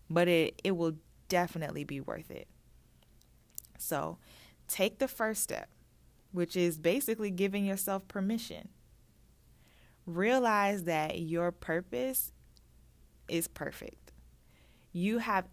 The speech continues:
everything that you need. You were made with all the right ingredients, all the right talents, all the capability that you need to live it out.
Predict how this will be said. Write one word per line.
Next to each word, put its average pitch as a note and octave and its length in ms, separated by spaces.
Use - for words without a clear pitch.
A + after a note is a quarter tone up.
everything F#3+ 640
that E3 240
you F3 140
need. C#3+ 420
You F3+ 200
were E3+ 160
made D#3+ 420
with D#3 220
all E3 380
the F#3 100
right F#3 200
ingredients, D#3 580
all D3 220
the F3 120
right F3+ 220
talents, D3 440
all E3+ 260
the F3+ 120
capability D#3+ 800
that D3+ 220
you D#3 100
need D3 240
to D3 100
live C#3+ 180
it - 100
out. - 180